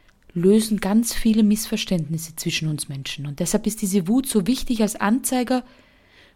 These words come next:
wenn diese Grenzen mal überschritten worden sind.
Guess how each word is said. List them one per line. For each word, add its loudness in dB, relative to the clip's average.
wenn 4
diese 2
Grenzen -2
mal 0
überschritten -8
worden -14
sind. -16